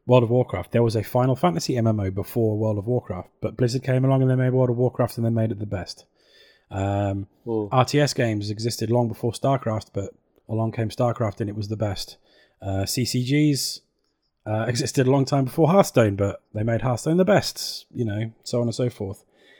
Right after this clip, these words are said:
Speaker 1: Um, it's not been the case for a while. They've kind of slouched a bit,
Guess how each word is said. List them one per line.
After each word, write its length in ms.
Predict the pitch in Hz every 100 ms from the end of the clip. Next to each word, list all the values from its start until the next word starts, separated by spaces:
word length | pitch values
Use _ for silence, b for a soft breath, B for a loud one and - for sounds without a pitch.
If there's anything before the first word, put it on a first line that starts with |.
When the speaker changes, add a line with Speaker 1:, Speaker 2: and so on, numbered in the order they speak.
| b -
Speaker 1:
Um, 420 | 104 107 110 107 _ _ _ _ -
it's 120 | 160
not 200 | 143 -
been 140 | 127
the 80 | 120
case 300 | - 151 -
for 160 | - 123
a 40 |
while. 320 | 127 143 170 147
They've 220 | 131 -
kind 260 | 135 120
of 220 | 113 - - _ _ _ _ _ _ _ _ _ _ _ -
slouched 480 | - 143 151 143 -
a 60 |
bit, 300 | 143 160 -